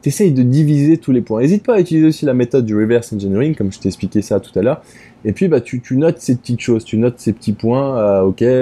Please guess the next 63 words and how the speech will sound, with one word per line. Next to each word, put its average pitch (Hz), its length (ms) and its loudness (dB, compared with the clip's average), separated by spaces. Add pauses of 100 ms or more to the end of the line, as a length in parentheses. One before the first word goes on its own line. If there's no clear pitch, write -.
bah, 92 200 0
je 95 80 -2
sais - 160 -10
pas, 135 200 2
j'aimerais, 113 480 0
je 98 60 -4
reprends 101 220 -2
l'exemple 123 240 0
de 113 80 0
perdre 110 240 0
du 110 80 -4
poids, 110 240 0
parce - 120 -18
que - 60 -20
c'est - 80 -8
un 92 60 -4
truc - 240 -4
où 98 80 2
je - 80 -8
suis, 95 320 0
je 90 40 -8
suis 95 120 -4
pas 101 100 0
trop - 160 -6
mauvais 104 260 0
dedans, 90 220 -4
parce 87 140 -12
que 101 100 -2
<laughs> 85 40 -2
j'en 87 220 -4
ai 107 60 4
perdu 120 300 0
pas 131 100 -4
mal. 104 140 -2 (160)
Faut - 60 -20
savoir 202 160 2
que 135 60 -4
j'ai 139 80 2
perdu 147 280 -2
vingt 143 140 0
kilos, 131 280 -2
je - 60 -12
te 104 60 -2
dis 98 120 -2
ça, 143 220 -2
c'est, 104 220 -6
c'est - 140 -8
pas 98 120 0
des 101 80 0
conneries. 131 220 0
Il 123 60 2
y 95 40 0
a 98 40 0
un 95 40 0
moment 143 240 0
dans 113 80 0
ma 107 120 2
vie, 160 140 0 (240)
je 113 100 -2
faisais 131 180 2
cent 160 200 -2
dix 143 140 0
kilos, 143 340 0